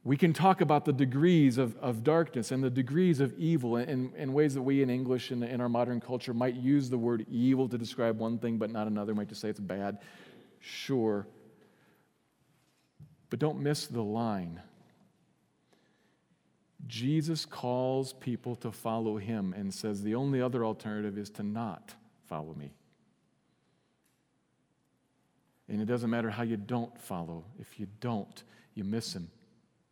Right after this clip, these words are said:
And if you don't, you miss the light that is life. And if you don't, you remain in darkness. That's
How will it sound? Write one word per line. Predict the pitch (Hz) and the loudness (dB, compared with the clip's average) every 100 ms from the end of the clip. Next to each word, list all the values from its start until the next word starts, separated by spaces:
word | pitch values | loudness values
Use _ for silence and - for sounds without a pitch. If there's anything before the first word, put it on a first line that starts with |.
| _ _ _ _ _ _ _ - | _ _ _ _ _ _ _ -8
And | 107 | -6
if | 110 | -4
you | 110 | -2
don't, | 104 135 123 101 | 0 0 0 -2
you | |
miss | 113 123 - | -2 -2 -4
the | 107 | -4
light | 98 110 107 - - | 0 0 0 -4 -10
that | 110 104 | -6 -4
is | 95 | -4
life. | 98 110 107 95 - - - - _ _ _ _ _ _ _ - | -4 -2 -2 -4 -12 -20 -20 -20 _ _ _ _ _ _ _ -16
And | |
if | - | -10
you | 107 | -8
don't, | 104 127 98 - - - _ _ - | -4 -2 -2 -6 -18 -20 _ _ -12
you | 104 | -6
remain | 101 101 107 110 107 107 - - - _ _ | -2 -2 -2 -2 -4 -8 -18 -20 -20 _ _
in | 101 92 90 87 | -8 -6 -6 -8
darkness. | 101 95 - 80 - - _ _ _ _ _ _ _ _ _ _ _ _ _ _ 156 | -8 -10 -12 -18 -18 -20 _ _ _ _ _ _ _ _ _ _ _ _ _ _ -10
That's | 104 123 - - - | -6 -6 -8 -10 -12